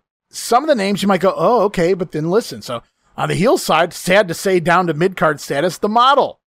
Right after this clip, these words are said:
But he's gone. He comes back and works the Rumble match, but he's gone otherwise. Berserker, who's gone by February. He's gone. January is the end of the Berserker. And, and boy, the first week of, he's gone mentally,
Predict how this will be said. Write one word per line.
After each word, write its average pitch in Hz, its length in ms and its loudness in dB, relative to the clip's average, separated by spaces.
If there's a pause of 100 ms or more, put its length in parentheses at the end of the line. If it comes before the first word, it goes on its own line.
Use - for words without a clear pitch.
(180)
But 160 100 -2
he's 262 180 2
gone. 170 320 0 (320)
He 226 120 -4
comes 233 240 0
back 214 220 4
and 190 100 -2
works 196 180 0
the 180 80 -2
Rumble 220 280 2
match, 160 340 0
but 175 200 -2 (180)
he's 226 260 -4
gone 220 400 2
otherwise. 131 680 -4 (320)
Berserker, 196 840 0
who's 196 220 -2
gone 220 560 2 (240)
by 202 220 4
February. 185 560 0
He's 190 180 0
gone. 165 300 0
January 226 480 0
is 170 100 -6
the 202 80 -4
end 196 100 0
of 170 60 0
the 156 100 -2
Berserker. 135 580 -6 (400)
And, 160 160 -2
and 147 420 -4
boy, 165 440 0
the 143 120 -6
first 175 280 -2
week 165 180 -2
of, 143 200 -4
he's 208 220 0
gone 185 320 2
mentally, 156 560 -2